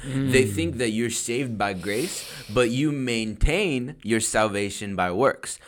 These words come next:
Speaker 1: Well,
Speaker 2: Wow.
Speaker 1: Paul wrote a whole book about that called Galatians, where if you, how do you start in the spirit, yet you finish in the flesh, in your works? You start by the grace of God, but you end up in the flesh. You know,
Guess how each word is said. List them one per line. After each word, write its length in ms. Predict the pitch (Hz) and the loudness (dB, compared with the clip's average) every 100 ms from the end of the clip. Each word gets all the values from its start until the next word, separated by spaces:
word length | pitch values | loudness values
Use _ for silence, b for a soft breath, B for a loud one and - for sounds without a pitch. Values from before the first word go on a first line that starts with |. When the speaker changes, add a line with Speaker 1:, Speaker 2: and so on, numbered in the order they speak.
| B - | B 0
Speaker 1:
Well, 280 | 98 104 | 4 4
Speaker 2:
Wow. 100 | 90 82 | 4 4
Speaker 1:
Paul 460 | 143 196 143 135 | 6 8 6 4
wrote 440 | 113 117 123 - - | 2 2 2 -4 -6
a 80 | 117 | -6
whole 320 | 101 165 208 | -4 0 0
book 300 | 180 - 190 - | 4 4 4 4
about 300 | 95 85 - | 2 0 0
that 240 | 87 - | -2 -2
called 280 | - 135 113 | 0 0 0
Galatians, 640 | 104 104 165 - 69 76 B B 131 | -2 0 0 -2 -10 -16 B B -4
where 260 | 110 120 120 | 2 4 4
if 180 | 113 | 0
you, 160 | 113 - | -4 -4
how 180 | 117 180 | 0 0
do 80 | 208 | 0
you 120 | 151 | -4
start 460 | - - 151 165 131 | -4 2 4 2 0
in 100 | 120 | -6
the 120 | 101 | -4
spirit, 640 | - - 160 147 - - B B B | -6 0 2 2 0 -8 B B B
yet 280 | 98 127 123 | 0 2 2
you 160 | 123 117 | -2 -4
finish 440 | - 165 180 147 | -4 -4 -4 -4
in 120 | 123 | -4
the 100 | 101 | -4
flesh, 420 | - 131 104 - | -4 -2 -2 -4
in 220 | - 117 110 | -2 0 2
your 160 | 104 | 0
works? 360 | 127 123 - - | 0 -2 -8 -10
You 100 | 104 | -6
start 380 | - 143 147 117 | -2 2 0 2
by 120 | 113 | 2
the 120 | 107 | 2
grace 400 | 95 131 196 - | 0 0 0 -2
of 100 | 104 | -4
God, 320 | 92 90 123 B B B | 0 0 -2 B B B
but 100 | 101 | -2
you 120 | 110 110 | 0 2
end 180 | 113 117 | 2 0
up 160 | 120 | 0
in 120 | 113 | -2
the 60 | 101 | -4
flesh. 360 | - 196 233 - B B B - | -6 -8 -8 -12 B B B -6
You 140 | 104 | -2
know, 320 | 107 110 135 | 2 2 0